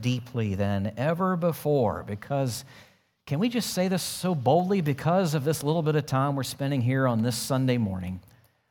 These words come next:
on this muggy, cloudy day in the midst of a Tennessee September,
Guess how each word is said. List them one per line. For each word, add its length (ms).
on 120
this 180
muggy, 440
cloudy 560
day 460
in 100
the 60
midst 360
of 140
a 60
Tennessee 540
September, 720